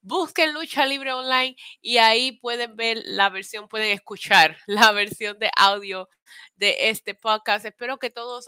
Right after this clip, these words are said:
hayan tenido una bonita semana. Y como siempre, aquí todos los sábados les habla Isa. Y les vengo a dar de las noticias y las cosas más importantes que pasaron esta semana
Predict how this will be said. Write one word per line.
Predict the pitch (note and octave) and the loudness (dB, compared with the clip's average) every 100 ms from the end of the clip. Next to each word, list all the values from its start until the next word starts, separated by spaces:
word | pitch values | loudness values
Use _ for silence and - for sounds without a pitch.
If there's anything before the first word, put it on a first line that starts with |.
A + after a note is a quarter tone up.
| - | -2
hayan | G#3+ A3+ A3+ - | 0 2 -2 -4
tenido | G#3 A3 G#3+ G#3 - _ | -10 -10 -12 -14 -16 _
una | G#3+ G#3 G3+ | -12 -10 -8
bonita | G3+ G3 G#3+ | -8 -8 -10
semana. | - B3+ D#4+ D#4 - _ | -10 -6 -4 -4 -8 _
Y | _ | _
como | F4 E4+ | -8 -8
siempre, | - D#4+ C#4 C#4 | -6 -6 -4 -4
aquí | - | -6
todos | - C4+ C4 | -8 -8 -10
los | A#3+ | -8
sábados | C4 B3 B3 C4 | -2 0 0 -2
les | C4+ A3 | 0 0
habla | G3 G3+ | 0 0
Isa. | B3 C#4+ C#4+ - _ - _ _ _ - | -2 -2 -6 -8 _ -20 _ _ _ -2
Y | C#4 | 2
les | C4+ A3 | 2 2
vengo | A#3+ D#4 | 0 2
a | E4 | 4
dar | E4 | 4
de | D4 C4 | 4 2
las | A#3+ A#3+ | 2 0
noticias | G#3 - E4+ D4 D4 C#4 C4+ - - _ | -6 -8 -8 -6 0 0 0 -10 -20 _
y | A3 | 0
las | A3+ - | 0 0
cosas | C#4+ E4+ | -10 -8
más | D#4+ E4+ | -4 -4
importantes | E4+ D#4+ D#4 B3 A#3 C4+ | -4 -8 -6 -6 -6 -10
que | C#4 | -10
pasaron | - A#3 B3 A#3+ B3 _ _ _ _ | -12 -6 -4 -4 -8 _ _ _ _
esta | B3 C4 - C#4 C#4 | 0 0 0 0 0
semana | D4 G#3+ G#3+ A3 B3+ C4 | -4 -4 -2 0 2 0